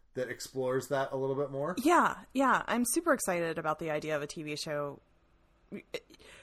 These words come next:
Speaker 2: Yeah, just, like, everyday Wakandans, whatever. Like, give me that, but give me as a real show. Like, I don't know. I feel like we have so many of these Disney Plus quotation mark shows, like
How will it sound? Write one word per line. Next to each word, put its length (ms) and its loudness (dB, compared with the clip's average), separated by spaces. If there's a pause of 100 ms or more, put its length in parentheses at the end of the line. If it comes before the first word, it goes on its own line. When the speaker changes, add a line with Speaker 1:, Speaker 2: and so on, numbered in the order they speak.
(180)
Speaker 2:
Yeah, 160 -2
just, 220 0
like, 140 4
everyday 320 6
Wakandans, 800 2
whatever. 500 6
Like, 360 -4
give 200 6
me 160 2
that, 280 0
but 140 0
give 140 4
me 160 4
as 140 4
a 80 8
real 260 4
show. 500 2 (560)
Like, 200 2
I 20 6
don't 140 4
know. 100 4
I 80 6
feel 160 2
like 160 2
we 120 0
have 120 4 (200)
so 140 6
many 300 0
of 160 -2
these 420 0 (280)
Disney 380 0
Plus 340 2 (760)
quotation 800 0
mark 320 -2
shows, 520 -2 (600)
like 300 -2